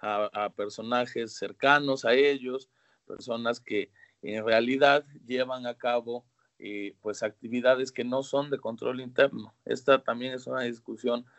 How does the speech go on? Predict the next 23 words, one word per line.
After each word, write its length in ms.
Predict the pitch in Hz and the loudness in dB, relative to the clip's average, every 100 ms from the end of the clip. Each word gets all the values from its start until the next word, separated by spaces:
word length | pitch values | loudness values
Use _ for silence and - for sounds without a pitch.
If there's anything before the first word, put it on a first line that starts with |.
| - _ - | -20 _ -4
que 180 | 104 98 | -2 2
se 160 | 110 | 6
ha 120 | 117 | 8
dado, 540 | 117 113 113 110 107 - | 10 8 6 2 0 -2
eh, 400 | 80 90 90 85 85 | -10 -12 -12 -12 -6
mucho 640 | 110 127 127 - 110 - _ _ _ | -2 -2 -2 -4 -4 -6 _ _ _
desde 280 | - 101 104 | -2 2 2
el 100 | 110 | 0
cide 580 | - 139 139 123 120 120 | 4 6 6 4 -4 -4
y, 400 | 113 101 95 104 | -10 -10 -8 -8
y 60 | 101 | -6
desde 360 | 92 98 95 | -2 -2 2
luego 280 | 104 110 107 | 6 8 8
el 60 | 107 | 4
profesor 680 | - 95 92 - 104 101 95 - | 0 -4 -4 0 2 2 -2 -6
David 360 | 101 95 104 | -2 0 4
Arellano 600 | 104 101 98 98 95 95 _ _ _ _ | 4 2 0 0 -2 -8 _ _ _ _
es, 360 | - 92 - 90 | 0 0 -2 -2
es 280 | - 95 - | 0 2 2
experto 480 | 101 - 110 101 113 | -2 6 6 8 4
en 60 | |
la 80 | 113 | 4
materia. 460 | 123 127 143 131 | 2 4 4 4